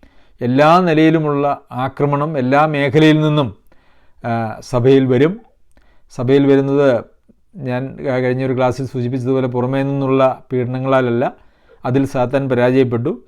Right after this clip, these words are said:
സാത്താൻ എപ്പോഴും നമ്മളുടെ ഉള്ളിൽ, നമ്മളിൽ ഓരോരുത്തരുടെയും ഉള്ളിൽ കൂടെയാണ്,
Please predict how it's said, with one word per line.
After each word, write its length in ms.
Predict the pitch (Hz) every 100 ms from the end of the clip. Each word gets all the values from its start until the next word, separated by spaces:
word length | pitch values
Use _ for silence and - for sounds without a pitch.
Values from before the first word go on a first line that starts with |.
| -
സാത്താൻ 320 | 123 127 127
എപ്പോഴും 580 | 120 131 147 147 98 - - - _ _ -
നമ്മളുടെ 400 | 127 135 165 175
ഉള്ളിൽ, 320 | 160 151 131
നമ്മളിൽ 360 | 120 135 151 147
ഓരോരുത്തരുടെയും 920 | 139 151 156 147 160 156 165 170 185 113
ഉള്ളിൽ 300 | 139 143 139
കൂടെയാണ്, 680 | 143 151 143 127 127 139